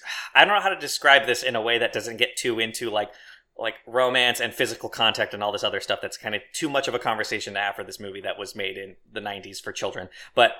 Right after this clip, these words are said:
there is a, there's a level of tact that you would want this movie to have with its one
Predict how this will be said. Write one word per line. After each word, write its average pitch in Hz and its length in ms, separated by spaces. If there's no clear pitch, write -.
there 156 180
is 160 120
a, 147 240
there's 147 160
a 160 60
level 180 240
of - 120
tact 127 380
that 117 120
you 120 100
would 117 100
want 107 220
this 113 140
movie 113 180
to - 100
have 101 400
with 107 180
its - 200
one 123 580